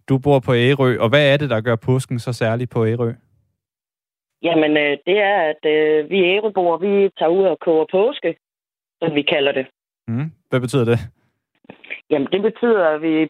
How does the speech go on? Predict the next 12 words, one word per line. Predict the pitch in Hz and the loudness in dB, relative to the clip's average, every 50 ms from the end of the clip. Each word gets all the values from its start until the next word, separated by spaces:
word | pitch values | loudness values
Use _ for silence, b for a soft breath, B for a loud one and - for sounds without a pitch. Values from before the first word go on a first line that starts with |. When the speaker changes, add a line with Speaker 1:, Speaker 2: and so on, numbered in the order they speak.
| - | 0
Speaker 2:
påske | - 196 214 226 - - 170 | 0 0 0 0 -2 -2 0
lørdag, | 160 156 175 208 202 196 | 0 0 0 -2 -2 -2
der | 196 196 185 175 165 151 147 143 147 143 143 - - _ _ _ | -2 -2 0 0 0 0 0 0 -2 -2 -4 -8 -12 _ _ _
tager | - 156 139 131 127 127 127 | -2 -2 0 0 0 -2 -2
man, | 131 135 131 131 131 131 131 | -2 -2 -2 0 0 0 0
øh, | 123 127 123 123 123 120 98 - - _ _ - | 0 0 0 0 0 0 -2 -2 -4 _ _ 0
ud | 175 180 180 175 - - - - | 0 0 0 -4 -8 -18 -8 -6
til | - 135 - | -6 -4 -4
stranden. | - - 175 196 226 202 156 147 | -4 -4 -2 -2 -2 -2 -2 -4
De | 151 147 | -4 -2
fleste | - 202 233 240 - 170 | -2 -2 -2 -4 -6 -6
tager | - 175 165 | -4 -2 -2